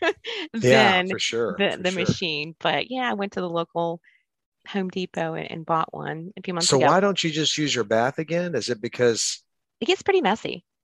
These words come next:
Speaker 2: It gets messy. Okay. How do you
Speaker 1: Yeah.
Speaker 2: get the water into the trough? You just have, like, a hose, or
Speaker 1: Yep,
Speaker 2: do
Speaker 1: a
Speaker 2: you
Speaker 1: ho-, hose. Uh-huh.
Speaker 2: Okay,
Speaker 1: And then
Speaker 2: gotcha.
Speaker 1: getting it out, I'll put some bleach in it, just kinda keep it clean. And then,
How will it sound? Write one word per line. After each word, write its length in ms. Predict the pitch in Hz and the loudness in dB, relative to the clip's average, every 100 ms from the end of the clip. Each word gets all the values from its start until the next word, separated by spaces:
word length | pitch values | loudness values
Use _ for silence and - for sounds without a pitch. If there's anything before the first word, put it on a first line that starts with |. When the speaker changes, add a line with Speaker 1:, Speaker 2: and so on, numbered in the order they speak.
| _ _ _ | _ _ _
Speaker 2:
It 60 | - | -16
gets 240 | 98 - | -12 -12
messy. 300 | 92 87 - | -12 -12 -12
Okay. 260 | 90 - - - _ _ _ _ _ _ - - - | -16 -20 -20 -20 _ _ _ _ _ _ -20 -20 -4
How 140 | 151 156 | 2 4
do 80 | 165 | 4
you 100 | 165 | 2
Speaker 1:
Yeah. 20 | |
Speaker 2:
get 160 | 151 | 2
the 80 | 143 | 2
water 340 | 120 131 135 117 | 4 4 4 2
into 280 | 120 - | -2 -4
the 140 | 104 90 - | -6 -8 -8
trough? 360 | - 123 120 110 | -4 -2 -2 -4
You 120 | 107 | -8
just 120 | - | -4
have, 160 | 107 101 | -4 0
like, 220 | 101 - | -2 0
a 160 | 92 92 | -2 -2
hose, 560 | 107 107 151 202 - | 0 2 0 -2 -6
or 160 | 101 95 | -4 -2
Speaker 1:
Yep, 100 | 311 | 0
Speaker 2:
do 40 | |
Speaker 1:
a 60 | 190 | -2
Speaker 2:
you 160 | 185 175 | -2 -4
Speaker 1:
ho-, 80 | - | 0
hose. 320 | 190 175 202 | 0 0 -2
Uh-huh. 320 | 180 190 190 214 - | -6 -4 -4 -8 -14
Speaker 2:
Okay, 120 | 104 | -4
Speaker 1:
And 100 | - | 0
then 120 | 214 214 | 2 4
Speaker 2:
gotcha. 0 | |
Speaker 1:
getting 240 | 240 220 | 4 4
it 40 | 196 | 4
out, 340 | 170 175 165 - | 4 4 4 4
I'll 120 | 165 | 2
put 160 | 208 | 0
some 120 | - 175 | -8 -8
bleach 300 | 170 180 - | -6 -6 -4
in 80 | |
it, 120 | 165 156 | -4 -6
just 160 | 165 | -10
kinda 180 | - 170 | -6 -6
keep 160 | - 160 | -6 -12
it 80 | |
clean. 340 | - 202 180 175 | -6 -6 -4 -6
And 100 | 165 | -4
then, 220 | 160 160 | -6 -8